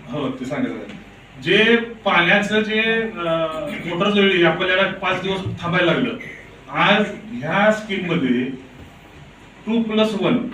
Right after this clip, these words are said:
म्हणजे एका वेळेला दोन पोर्टर्स, एकाला एक ऑप्शन आहे आणि दोन्ही झाल्या तरी तिसरा ऑप्शन आपण त्यामध्ये मेन-, मेंटेन केला. दोनशे सत्तरच्या आपण ह्या म्हणजे म-, मशीन्स बसवलेल्या आहेत.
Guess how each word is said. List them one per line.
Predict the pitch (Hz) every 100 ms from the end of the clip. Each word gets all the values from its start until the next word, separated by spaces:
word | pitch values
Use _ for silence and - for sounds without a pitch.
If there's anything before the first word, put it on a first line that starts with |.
| - -
म्हणजे | 135 143 170 196 202
एका | 170 170
वेळेला | 180 170 170 165
दोन | 180 165 165 202 202
पोर्टर्स, | 165 156 143 170 170 - -
एकाला | 147 170 170
एक | 175
ऑप्शन | 156 - 160 151
आहे | 151 - - -
आणि | 131 135
दोन्ही | 139 156 170 233
झाल्या | 220 202 202
तरी | 226
तिसरा | 226 202 190
ऑप्शन | 220 214 214 214
आपण | 196 190
त्यामध्ये | 180 165 156 151
मेन-, | 139 131 123 131
मेंटेन | 185 240
केला. | - - - - - - - - -
दोनशे | 147 156 151 196
सत्तरच्या | 170 - - - - 220 220 214 214
आपण | 214 165 160
ह्या | 165 170 175
म्हणजे | 160 151
म-, | 151 143 139 131
मशीन्स | 131 139
बसवलेल्या | 127 120 120 107 113
आहेत. | -